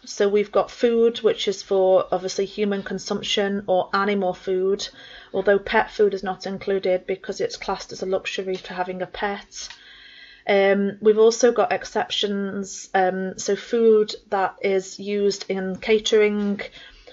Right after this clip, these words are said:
ice cream, sweets, so confectionery sweets, and chocolate biscuits. spirits and beer and wine are not classed as zero rated.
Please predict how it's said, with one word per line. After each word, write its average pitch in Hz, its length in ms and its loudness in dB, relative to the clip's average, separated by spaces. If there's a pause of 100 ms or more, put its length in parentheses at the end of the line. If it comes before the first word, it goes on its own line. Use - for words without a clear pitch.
(180)
ice 208 380 4
cream, 208 720 0
sweets, - 520 -2
so 202 220 -2
confectionery 196 720 -4
sweets, - 640 -6
and 202 380 -4
chocolate - 500 -4
biscuits. - 1040 -2 (480)
spirits - 1000 2
and 196 520 -2
beer 202 360 4
and 196 240 -6
wine 190 680 -2 (100)
are 190 340 2
not 196 520 -4 (100)
classed - 520 -6
as 185 380 -2
zero 190 460 0
rated. 190 720 -4